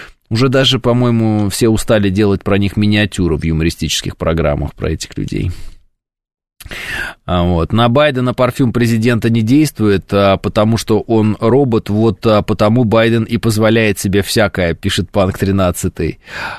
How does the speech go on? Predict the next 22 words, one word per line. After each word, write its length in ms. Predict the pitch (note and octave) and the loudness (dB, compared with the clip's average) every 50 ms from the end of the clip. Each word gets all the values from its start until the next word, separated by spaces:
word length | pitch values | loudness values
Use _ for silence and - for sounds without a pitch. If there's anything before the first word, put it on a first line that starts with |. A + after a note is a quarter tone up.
| - _ | -14 _
А, 280 | - D2+ D2+ D2+ D2 | -4 -2 0 0 2
«Реально 380 | D#2 F#2 G2 F#2+ F#2 D#2+ D#2+ D2+ | 2 2 2 2 2 0 -2 -2
правят 340 | - - F2+ E2+ D#2+ D2+ - | -2 -2 0 0 -2 -2 -4
Песков», 480 | - F#2 - - - A2+ G2+ F2+ - | -6 -6 -6 -2 0 0 0 0 -2
пишет 240 | - F#2+ F2+ - - | -4 -6 -4 -4 -8
Строгинский. 680 | - - F2 F#2 F2+ E2 E2+ F2 - - - - - - - | -6 -4 -2 0 0 0 -2 -4 -6 -8 -8 -8 -8 -8 -6
Ну, 160 | - G2+ A#2+ A#2+ | -2 -2 -2 0
тогда 380 | - C#3 C3+ C#3 D3 D3+ D3 | 0 0 2 2 2 2 2
уж 240 | C3+ A#2+ - - - | 2 0 -2 -4 -4
навка. 480 | G#2+ A#2 A2 F#2+ - - - F#2 F2 E2 - - - - - _ _ _ - - - - - - _ | -2 0 0 -2 -2 -4 -8 -8 -8 -8 -10 -12 -14 -16 -20 _ _ _ -14 -12 -12 -12 -12 -14 _
«Теперь 480 | - A2+ G#2 - F3 F#3 F3+ D#3 - | -4 -4 0 2 2 2 2 0 0
знаю, 380 | - B2+ D3 D#3 E3 D#3+ C#3+ C3+ | 0 0 2 2 2 2 2 0
почему 480 | - C3+ - - C#3 C#3 C#3+ C#3 C3+ - | -2 -2 -2 0 0 2 2 2 2 0
один, 360 | A#2 A#2 A#2+ C3+ C3+ C3 - | 0 2 2 2 2 2 2
одну 280 | - B2 A#2+ B2 C#3 C3 | 2 0 2 2 0 0
из 100 | A#2+ - | -2 -2
психушек 560 | - - A#2+ - - - E3 - - B2+ - | -4 -6 -6 -4 -2 -2 -2 0 0 -2 -2
Соловьевкой 720 | - - A2+ A2+ A2+ A2 A#2 A#2+ A#2 - - - G#2 G2+ | 0 0 2 2 2 2 2 2 2 0 0 0 0 0
называют, 560 | F#2+ G2+ G2 F#2 G#2+ G2 G#2+ B2 C3 B2 G#2+ F#2+ | 0 0 0 0 0 2 2 2 2 2 0 -2
жду 240 | G2 F#2 G#2+ A#2+ | -2 -2 0 0
Смолениновку», 720 | A#2 - A#2 A2 A2 A2+ A2 G#2 F#2+ F2 E2+ - - - E2 | 0 0 0 2 2 2 2 0 0 -2 -2 -4 -4 -6 -6
пишет 400 | - - G#2 - - G2+ - | -4 -2 -2 -2 -2 -4 -4